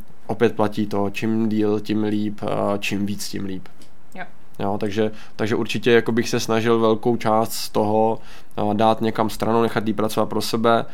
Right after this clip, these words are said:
Speaker 1: a případně nějakou menší část, nebo ideálně třeba klidně i nic, a, ale, ale spíš třeba nějakou menší část prostě si užít a, já nevím, zvýšit si ten životní standard, že si zajdu na nějakou dobrou véču nebo, nebo něco prostě, co mi dělá radost.
Speaker 2: Mhm. Takže to moje rozhodnutí, kam ve finále ty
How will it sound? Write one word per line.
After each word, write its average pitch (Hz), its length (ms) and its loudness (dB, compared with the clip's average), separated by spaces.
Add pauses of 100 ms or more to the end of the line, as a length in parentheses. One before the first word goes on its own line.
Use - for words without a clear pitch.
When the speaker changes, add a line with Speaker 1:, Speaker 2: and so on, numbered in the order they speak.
(180)
Speaker 1:
a - 80 -4
případně 107 360 0
nějakou 104 280 0
menší 104 360 0
část, 104 320 2
nebo 101 180 0
ideálně 101 280 0
třeba 101 180 -4
klidně 98 240 -6
i 113 100 -4
nic, 101 380 -2
a, - 560 -4 (300)
ale, 104 200 -2
ale - 120 -4
spíš 101 200 -6
třeba 104 160 -2
nějakou 101 160 -4
menší 104 260 -2
část 101 220 -6
prostě 104 400 -4 (300)
si - 160 -4
užít 101 400 -2
a, 101 260 0
já 101 60 -6
nevím, 98 280 -6
zvýšit 101 260 -4
si 101 60 -6
ten 101 120 -2
životní 101 280 -2
standard, 98 400 -4
že 101 80 -6
si 98 100 -6
zajdu 98 240 -4
na 95 80 -4
nějakou 98 240 -6
dobrou 98 260 -4
véču 98 440 -6
nebo, 95 400 -6
nebo 107 180 -6
něco - 260 -6
prostě, - 280 -6
co 98 120 -6
mi 98 80 -4
dělá 95 220 -4
radost. - 440 -6 (100)
Speaker 2:
Mhm. 254 240 -6 (320)
Takže 220 160 -4
to 233 80 -4
moje 233 180 -2
rozhodnutí, 220 480 -4
kam 214 240 -4
ve 214 80 -4
finále 208 360 -6
ty 214 120 -4